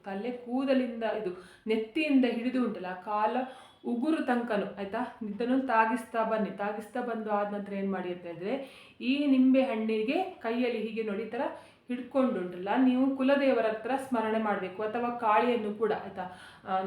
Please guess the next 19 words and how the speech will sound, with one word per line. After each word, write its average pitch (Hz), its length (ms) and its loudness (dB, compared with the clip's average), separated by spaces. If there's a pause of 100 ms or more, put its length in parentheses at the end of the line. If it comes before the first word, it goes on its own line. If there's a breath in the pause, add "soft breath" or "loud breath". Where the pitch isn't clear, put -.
(480)
ಬಂಡೆ 240 300 6
ಮಹಾಕಾಳಿ 220 580 6
ಉಂಟಲ್ಲ, 185 280 -2
ಅಂದ್ರೆ 180 280 -4
ನಮ್ಮ 202 300 -2 (100)
ಇಲ್ಲಿ 202 200 0
ಬೆಂಗಳೂರಲ್ಲಿ 208 500 -2
ಬಂಡೆ 208 300 -2 (100)
ಮಹಾಕಾಳಿ 202 420 -2
ಅಂತದ್ದೆಲ್ಲ 202 560 -4
ತಡೆ 202 220 -2
ಎಲ್ಲ 202 320 0
ಇದ್ರೆ, 190 260 -4
ಮತ್ತೆ 190 200 -6
ಏನಾದ್ರೂ 202 340 -2
ಇದ್ರೆ 208 280 -6
ಉಂಟಲ್ಲ, 185 240 -6
ತೊಂದ್ರೆ 208 320 -4
ಇದ್ರೆ, 180 280 -4